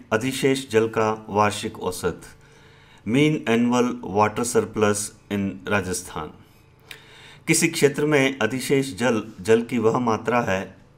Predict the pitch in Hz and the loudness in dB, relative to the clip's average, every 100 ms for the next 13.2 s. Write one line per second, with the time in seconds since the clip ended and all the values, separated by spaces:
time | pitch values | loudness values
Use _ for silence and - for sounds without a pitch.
0 | - 113 120 117 113 - - 120 113 131 | -10 0 2 2 -2 -12 -4 -2 0 0
1 | 135 117 117 107 104 107 113 95 101 - | 2 2 2 0 2 4 4 2 -2 -10
2 | 85 101 101 104 101 104 107 117 117 - | 0 2 4 2 2 0 2 2 0 -2
3 | - 107 110 110 107 90 92 117 110 110 | 0 4 6 4 2 -4 -2 0 -2 -6
4 | - - _ - 107 120 120 120 110 110 | -14 -20 _ 0 2 2 -2 -2 -2 -4
5 | 107 101 98 - 101 98 107 98 95 98 | -2 -2 -2 -8 -8 -4 -2 0 -2 -2
6 | 98 95 95 82 85 - - - - - | -6 -8 -6 -10 -12 -18 -20 -20 -20 -20
7 | - - - - - 135 147 151 135 - | -20 -20 -20 -14 4 6 6 4 2 0
8 | - 117 120 139 139 135 131 123 120 135 | -4 -6 -4 -4 0 0 0 -4 0 0
9 | 123 104 95 107 90 - - - - - | 0 -2 -2 0 0 -2 -16 -20 -20 -20
10 | - - - 120 151 147 147 117 120 127 | -20 -6 0 4 8 8 6 2 2 0
11 | 139 139 110 104 - - - - - 117 | 0 2 2 0 -4 -18 -20 -14 -4 0
12 | 127 147 143 135 135 131 120 123 120 104 | 6 6 6 0 0 0 -2 -2 0 2
13 | 98 - | 0 -4